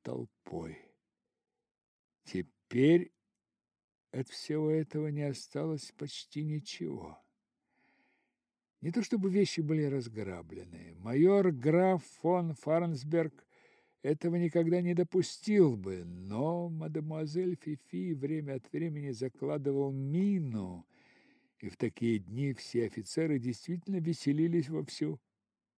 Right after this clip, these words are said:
в течение нескольких минут. Маленький маркиз пошёл в гостиную на поиски того, что им было нужно. Он принёс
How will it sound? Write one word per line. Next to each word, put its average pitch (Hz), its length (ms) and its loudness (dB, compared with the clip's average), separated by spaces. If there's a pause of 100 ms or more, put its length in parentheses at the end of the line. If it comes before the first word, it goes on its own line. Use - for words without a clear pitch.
(120)
в - 60 -20
течение 143 460 -2
нескольких 143 720 -6
минут. 139 420 -8 (1600)
Маленький 165 760 8
маркиз 156 920 4
пошёл 139 560 -2
в 107 80 -8
гостиную 110 1000 -6 (400)
на 98 140 -6
поиски 104 920 -6
того, 95 440 -4
что - 260 -16
им 92 260 -10
было 85 280 -12
нужно. 160 680 -6 (1080)
Он 139 160 -6
принёс 156 600 2